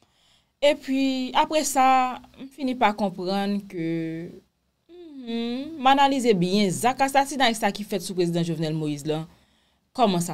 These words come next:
fè fèt, medam, medmwazèl, e mesye, nan peyi d Ayiti? G on gwoup moun ki fòme yon klas sosyal,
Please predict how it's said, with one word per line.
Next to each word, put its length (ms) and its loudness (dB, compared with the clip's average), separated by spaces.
fè 80 -12
fèt, 240 -14
medam, 320 10
medmwazèl, 560 4
e 80 -4
mesye, 380 -8
nan 120 -4
peyi 160 4
d 80 10
Ayiti? 280 6
G 100 4
on 100 4
gwoup 200 -2
moun 200 0
ki 120 -2
fòme 280 4
yon 120 0
klas 320 0
sosyal, 580 0